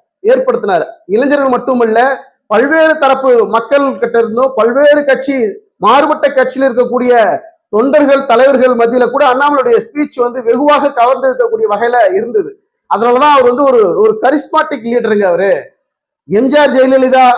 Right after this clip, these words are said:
அவர்களுடைய, அவர்களுடைய சாதனைக்கு பிறகு அண்ணாமலை வரிசையை வந்து, அண்ணாமலையை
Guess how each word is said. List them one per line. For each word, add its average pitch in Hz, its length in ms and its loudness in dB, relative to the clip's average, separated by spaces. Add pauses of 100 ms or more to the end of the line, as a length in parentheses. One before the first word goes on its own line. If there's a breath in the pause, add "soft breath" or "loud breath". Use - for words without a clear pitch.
அவர்களுடைய, 247 560 2 (440)
அவர்களுடைய 226 540 0 (100)
சாதனைக்கு 302 640 0
பிறகு 277 320 0
அண்ணாமலை 294 600 0
வரிசையை 247 460 0
வந்து, 233 220 -2 (400)
அண்ணாமலையை 285 520 0